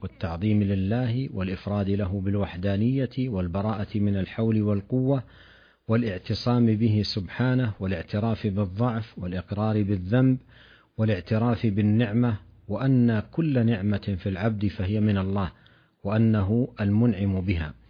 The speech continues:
ثم بعد ذلك أتى طلب الغفران. قوله "اللهم" هي بمعنى "يا الله"، حذفت ياء النداء من أولها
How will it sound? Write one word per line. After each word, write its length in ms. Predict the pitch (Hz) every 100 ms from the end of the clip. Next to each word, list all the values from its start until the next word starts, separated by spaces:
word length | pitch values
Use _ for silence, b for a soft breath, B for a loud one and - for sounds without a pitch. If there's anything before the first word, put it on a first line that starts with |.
| b b b b _
ثم 240 | - 139 120
بعد 300 | 104 98 95
ذلك 460 | 92 113 139 123
أتى 500 | 117 120 110 107 113 - _
طلب 500 | - 101 90 92 95 - _ -
الغفران. 520 | 95 82 - 76 69 - _ _ _ _ _ _ _ -
قوله 640 | 147 160 135 143 156 147 120
"اللهم" 720 | 113 110 104 131 110 104 104 -
هي 200 | 120 135
بمعنى 420 | 123 131 131 120
"يا 240 | 104 104 98
الله"، 280 | 90 87 76 - _ _ -
حذفت 600 | 135 143 139 - 110 -
ياء 320 | 113 120 120 107
النداء 560 | 101 98 98 120 120
من 160 | 104 104
أولها 680 | 104 95 113 123 117 143